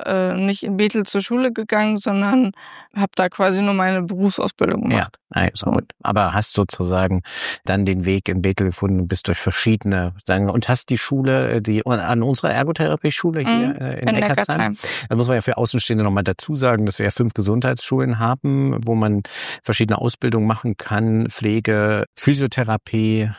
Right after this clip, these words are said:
Speaker 2: M T R, Diätassistenz und eben die
Speaker 1: Und
Speaker 2: Ergotherapie.
Speaker 1: Ergotherapie.
Speaker 2: Ich habe ja auch ein bisschen Kontakt zu den Ergotherapeuten in der Schule und ich finde, dass, wenn ich da hinkomme, in Eckartsheim, das ist ja so ein bisschen ein Außenbezirk von Bethel,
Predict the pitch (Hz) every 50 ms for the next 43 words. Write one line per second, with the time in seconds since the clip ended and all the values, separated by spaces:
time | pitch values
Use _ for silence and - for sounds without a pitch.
0 | - - - - 110 110 104 - 110 104 90 101 104 107 98 104 90 92 107 104
1 | - 101 101 - 107 - - - 104 104 104 - - - 180 175 170 - - 127
2 | 113 98 101 101 95 101 98 - 220 226 233 - - 220 - - - - 226 226
3 | - - - - 269 - - - 262 262 233 226 226 277 - - - - - -
4 | - 135 - 156 185 185 147 143 - - - - 127 117 143 170 - - 214 170
5 | - - 156 147 - - - 180 175 - - - - - 139 127 131 131 131 123
6 | 135 139 143 131 - 139 131 - - 135 127 - 127 117 127 127 127 113 - -
7 | - 139 135 131 113 - 120 - - 120 - - - - - - - - - 135
8 | 143 151 151 143 131 - _ _ - 113 107 - - - - - - - 110 107
9 | 110 - - 107 98 - - 127 151 - - 156 151 147 131 120 - _ - 120
10 | 110 - 107 - - 131 131 - - - - 127 120 135 143 147 123 101 - -
11 | 107 - - 113 101 104 101 98 92 107 - - 101 95 95 90 - - 101 92
12 | - - 117 131 - - 139 123 123 - - - 143 143 123 - - 127 117 110
13 | 131 135 127 - 123 117